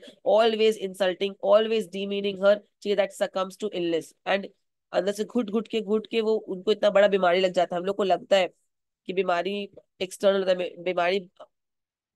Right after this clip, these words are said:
एटी परसेंट इंटरनल होता है, मतलब इंटरनल कॉन्फ्लिक्ट की वजह से होता है। तो ला-, वो अंदर इतना घुट के लास्ट में बहुत बड़ा बीमारी उनको हो जाता है and she dies। सपोज कर लो किसी की मम्मी हॉस्पिटल में है, I feel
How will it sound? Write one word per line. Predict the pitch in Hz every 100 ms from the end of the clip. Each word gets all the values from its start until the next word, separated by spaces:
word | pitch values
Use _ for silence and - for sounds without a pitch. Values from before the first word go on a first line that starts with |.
| _
एटी | 202 202 247
परसेंट | 233 220 226 208
इंटरनल | 202 196 196 208
होता | 185 -
है, | 160
मतलब | - 185
इंटरनल | 190 202 196 208 226 214
कॉन्फ्लिक्ट | 202 190 180 202
की | -
वजह | 202 175
से | 175
होता | 170 160
है। | 160 - _ _ _
तो | 214 226 233
ला-, | 165 185 -
वो | 202
अंदर | 196 185 214
इतना | 226 226
घुट | 214 202 202
के | - 247 262 -
लास्ट | 180 180 214
में | 208
बहुत | 202 202
बड़ा | 196
बीमारी | 202 202 185 190
उनको | 190
हो | 190
जाता | 180 175 214
है | 202
and | -
she | 320 370 _ _ _ _ _ _ _ _ 170
dies। | 170 160 - - _ -
सपोज | 202 220
कर | 240
लो | 233
किसी | 220 226
की | 226
मम्मी | 214
हॉस्पिटल | 233 190 - 196 220
में | 208 180
है, | 196 - _ _ _ _ 190
I | 214
feel | 247 233 220